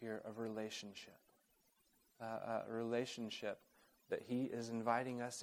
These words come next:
into, uh, a relationship where we, where we recognize his voice, we hear his voice, we recognize his voice, and then Jesus says, "My sheep hear my voice, and they follow me."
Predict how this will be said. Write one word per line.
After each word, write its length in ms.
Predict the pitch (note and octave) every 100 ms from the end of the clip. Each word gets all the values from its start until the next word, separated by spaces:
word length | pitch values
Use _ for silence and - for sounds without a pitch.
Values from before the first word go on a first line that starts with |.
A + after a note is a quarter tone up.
| G2
into, 340 | B2 B2+ G#2 F#2 - - - - _
uh, 180 | A#2 A2
a 40 | A#2
relationship 720 | A#2+ B2 A#2+ B2+ - B2 -
where 200 | B2+ A#2
we, 320 | A2+ A2+ A2 -
where 180 | - A#2
we 240 | A2 A2 - - _ _
recognize 800 | A#2 A#2 A#2+ E3 A#2 G#2+ G2 -
his 160 | G2 -
voice, 600 | G2 E2+ F2+ - - - _ _ _ _ _ _
we 120 | A2+
hear 420 | A2 - C#3 C#3+ D#3
his 160 | B2+
voice, 500 | G2+ G2 F#2+ G#2 -
we 120 | A#2+ A2+
recognize 840 | B2 C#3 C#3 A2+ G#2 G2+ G2+ - -
his 140 | A#2
voice, 500 | G2+ G#2 G2 G#2 - - - _
and 80 | B2
then 140 | A#2+ A#2
Jesus 340 | B2 A#2+ B2+
says, 240 | - B2
"My 160 | A#2+ A2+
sheep 300 | A2+ C3 A#2
hear 160 | - C3+
my 200 | C3+ B2
voice, 480 | G#2 F#2+ F#2+ - -
and 140 | A#2 G#2+
they 140 | G#2+ -
follow 380 | G#2+ A2+ A#2+ G#2+
me." 140 | G2